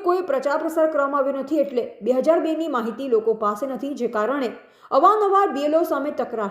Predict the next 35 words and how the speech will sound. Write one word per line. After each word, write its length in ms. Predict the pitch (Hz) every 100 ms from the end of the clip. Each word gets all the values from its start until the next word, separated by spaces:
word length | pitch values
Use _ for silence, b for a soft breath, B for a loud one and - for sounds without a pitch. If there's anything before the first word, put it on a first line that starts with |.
| -
થાય 220 | 185 180
છે. 100 | - - _ _ _ _ _ _ _ -
યોગ્ય 360 | 294 302 440 453
સમયે 200 | 415 440 440
તારીખે 480 | 330 311 349 330 240 - - _ -
સાહિત્ય 400 | 311 349 349 381
આપ્યું 220 | 370 381 311
ન 40 | 277
હોવા 180 | 285 285
છતાં 340 | 262 262 269 -
ટાર્ગેટ 360 | 226 208 226 226
આપી 180 | 220 262 240
કામનું 340 | 214 214 214 214
ભારણ 240 | 240 311
વધારવામાં 460 | 262 269 247 196 175
આવે 100 | 180
છે. 140 | 226 - - _ _ -
જે 120 | 202
તે 180 | 214 226 233
વિસ્તારના 500 | 233 294 285 269 277 262
મતદારો 560 | 233 220 233 285 233 - B B B
બી 240 | 214 320 427
એલ 100 | 403 392
ઓ 40 | 392
પર 160 | 359 311
બે 80 | 285 302
હજાર 320 | 294 320 330 240
બે 140 | 247
ની 180 | 269 277 208
માહિતી 360 | 196 220 311 320
શોધવાનું 360 | 254 277 285 220
દબાણ 260 | 214 226 214
કરવામાં 400 | 208 208 254 269
આવે 120 | 240 233
છે. 140 | 226